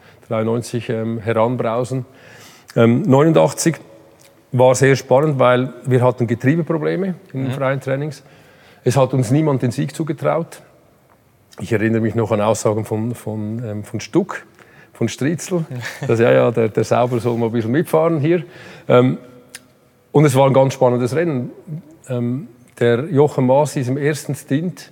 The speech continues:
Speaker 1: den er gefahren hat, ist über ein Auspuffteil gefahren. Das Auspuffteil hat sich in den Unterboden reingebohrt
Speaker 2: Mhm.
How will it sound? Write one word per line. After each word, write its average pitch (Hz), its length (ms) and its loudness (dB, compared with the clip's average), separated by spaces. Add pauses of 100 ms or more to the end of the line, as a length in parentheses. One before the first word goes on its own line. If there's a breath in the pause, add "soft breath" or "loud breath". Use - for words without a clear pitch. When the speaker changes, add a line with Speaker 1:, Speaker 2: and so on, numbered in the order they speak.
(440 soft breath)
Speaker 1:
den 139 100 4
er 139 80 2
gefahren 135 440 2
hat, 139 160 -2
ist 120 100 -2
über 117 180 -2
ein 120 80 -2
Auspuffteil 135 640 -4
gefahren. 139 520 -6 (440 loud breath)
Das 120 140 -6
Auspuffteil 127 560 0
hat 120 140 -2
sich 117 140 -8
in 127 60 -4
den 185 60 -2
Unterboden 139 520 -2
reingebohrt 131 640 -4
Speaker 2:
Mhm. 117 180 -6